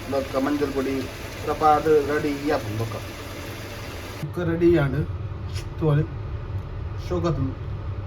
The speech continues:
ತಿಂತು ಏನು ಮಸ್ತ್ ಶೋಕಾತುಂಡು. ಇತ್ತೆ ಚಪಾತಿ ಮಲ್ಪುನ ಪ್ಲಾನ್. ಕೈಪಾಂಡ್, ರಪ ರಪ ಕೈಪಾಂಡ್. ಇದು ಚಪಾತಿ, ಚಪಾತಿ ನಮ್ಮನ್ನ ಇಂಡಿಯಾದ ಮ್ಯಾಪ್‌ದಾಗ ಹಾಕ್ತೀನಿ. ನಾನು ಅಡ್ಜಸ್ಟ್ ಮಾಡ್ಬೋದು. ಚಪಾತಿ ಎಲ್ಲ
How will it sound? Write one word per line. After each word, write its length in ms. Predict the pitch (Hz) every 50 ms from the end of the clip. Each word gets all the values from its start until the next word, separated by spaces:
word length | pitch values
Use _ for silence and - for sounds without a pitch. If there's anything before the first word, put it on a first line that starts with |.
| - - -
ತಿಂತು 240 | 156 160 170 147 165
ಏನು 520 | 165 147 127 120 123 135 - - - -
ಮಸ್ತ್ 220 | 147 151 - - -
ಶೋಕಾತುಂಡು. 480 | - 151 139 123 120 113 - - - - - - - - - - - - - - - - - - - - - - - - -
ಇತ್ತೆ 300 | 170 170 170 - 196 185 180 180 170
ಚಪಾತಿ 320 | - 185 175 190 185 170 165
ಮಲ್ಪುನ 280 | 175 170 - 175 175
ಪ್ಲಾನ್. 300 | 160 160 170 151 143 139 147 151 -
ಕೈಪಾಂಡ್, 400 | - 175 180 - 196 165 139 135
ರಪ 140 | 151 151 180
ರಪ 220 | 180 175 170 - 185 190
ಕೈಪಾಂಡ್. 400 | - 175 175 170 175 151 135 - - - - - - - - - -
ಇದು 160 | - - 147 -
ಚಪಾತಿ, 360 | - 170 170 175 - 139 151 165
ಚಪಾತಿ 360 | - 156 151 147 180 175 180 165
ನಮ್ಮನ್ನ 260 | 165 165 170 156 156
ಇಂಡಿಯಾದ 260 | 156 175 175 160 156
ಮ್ಯಾಪ್‌ದಾಗ 360 | 160 160 160 156 156 151 151
ಹಾಕ್ತೀನಿ. 360 | 151 143 - - 113 120 139 - - - - - -
ನಾನು 280 | - 143 139 131 135 139 139 139 135 - - - - - - - - -
ಅಡ್ಜಸ್ಟ್ 300 | 135 139 151 151 - 160
ಮಾಡ್ಬೋದು. 340 | 147 127 113 117 117 127 - - - - - - - - - - - - - - - - - - - - - - - - - - - - - - - - - - - - - - - - -
ಚಪಾತಿ 260 | - - 196 208 202
ಎಲ್ಲ 180 | 208 190 185 180